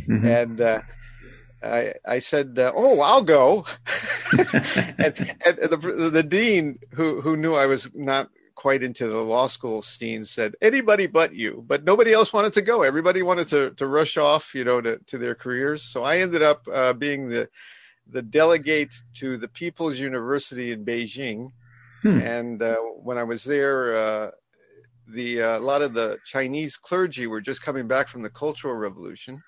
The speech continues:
Speaker 1: Mm-hmm.
Speaker 2: Uh, some of them had been, uh, made into farmers. They'd been defrocked, you know,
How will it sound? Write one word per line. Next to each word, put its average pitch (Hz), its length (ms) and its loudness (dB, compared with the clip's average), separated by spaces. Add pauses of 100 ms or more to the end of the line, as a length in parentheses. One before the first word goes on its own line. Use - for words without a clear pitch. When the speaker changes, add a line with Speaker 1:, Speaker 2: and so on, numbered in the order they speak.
(300)
Speaker 1:
Mm-hmm. 113 240 -2 (520)
Speaker 2:
Uh, 104 380 -12
some 131 220 -10
of 127 60 -10
them 120 160 -6
had 117 240 -6
been, 110 300 -6
uh, 107 240 -6 (380)
made 113 360 -6
into 113 220 -12
farmers. 139 760 -2
They'd 110 200 -6
been 117 120 -10
defrocked, 127 640 -4
you 131 80 -14
know, 123 220 -10